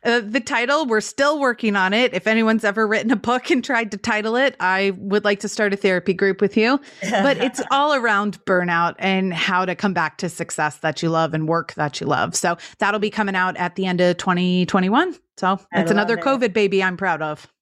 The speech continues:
Speaker 2: I love it. My covid baby is called How to Scale Your Business, How to Scale Your Speaking Business, excuse me.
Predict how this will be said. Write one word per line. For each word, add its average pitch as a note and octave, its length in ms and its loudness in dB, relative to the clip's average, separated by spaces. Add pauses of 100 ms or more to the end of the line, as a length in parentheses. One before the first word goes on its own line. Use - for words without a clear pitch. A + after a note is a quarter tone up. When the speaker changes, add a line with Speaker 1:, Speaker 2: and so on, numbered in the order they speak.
(120)
Speaker 2:
I G3+ 220 2
love A#3 380 0
it. A3 120 -2
My A#3 200 0
covid G#3+ 500 -2
baby F#3 440 4 (140)
is F#3 300 2
called F3+ 480 0
How G3+ 440 0
to G#3+ 180 -6
Scale F3 580 0
Your E3+ 180 2
Business, D#3+ 840 0
How A#3+ 160 -4
to C#4 80 -4
Scale B3 260 -2
Your F#3 160 0
Speaking F#3+ 500 0
Business, D3 540 0
excuse F3+ 400 0
me. D#3 240 0